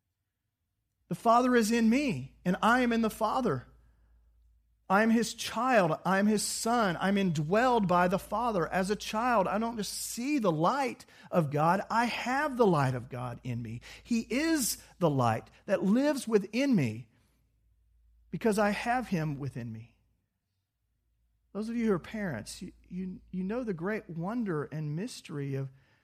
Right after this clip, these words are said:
having a child and holding that child and thinking to yourself, "This child is mine and I'm his." It, it's an amazing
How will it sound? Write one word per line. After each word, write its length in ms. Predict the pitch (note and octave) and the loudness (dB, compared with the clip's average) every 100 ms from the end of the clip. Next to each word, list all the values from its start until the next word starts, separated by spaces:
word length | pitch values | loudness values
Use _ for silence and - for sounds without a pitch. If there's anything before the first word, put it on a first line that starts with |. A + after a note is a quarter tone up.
| _ _ _ _ _ | _ _ _ _ _
having 400 | - G#3 A3+ G#3+ | -10 -6 -4 -4
a 40 | |
child 420 | E3+ - G3+ G#3+ F3+ | -4 -6 -4 -2 -4
and 100 | D3+ | -4
holding 380 | E3+ G3+ A3 | -4 -4 -2
that 160 | F#3+ A2 | -4 -6
child 640 | - E3 G3 A#3 C3+ C3 C#3 - _ _ _ _ _ - | -10 -8 -8 -8 -8 -10 -12 -16 _ _ _ _ _ -12
and 180 | E3+ D#3+ | -10 -8
thinking 380 | A3 G#3+ G#3 | -10 -8 -8
to 80 | F3 | -8
yourself, 640 | E3 E3 - - F3 D3+ - _ _ _ _ _ _ _ - | -8 -10 -10 -8 -8 -8 -12 _ _ _ _ _ _ _ -14
"This 160 | F3+ | -12
child 340 | - G3 A#3 A3+ | -12 -12 -10 -8
is 160 | D#3+ | -6
mine 460 | E3+ G3 A3 F#3 E3 E3+ | -6 -6 -8 -10 -10 -12
and 280 | E3+ E3+ E3+ _ _ _ _ _ - | -10 -12 -16 _ _ _ _ _ -14
I'm 180 | F3 G#3 | -8 -8
his." 600 | - B3 C#4+ A#2 - - _ _ _ _ _ _ - | -8 -12 -14 -16 -20 -20 _ _ _ _ _ _ -10
It, 160 | F#3+ - | -8 -8
it's 240 | F#3 - | -12 -8
an 60 | G#3+ | -6
amazing 800 | G3 G3 A3+ B3+ A3 G3+ F#3 | -4 -4 -4 -6 -6 -6 -6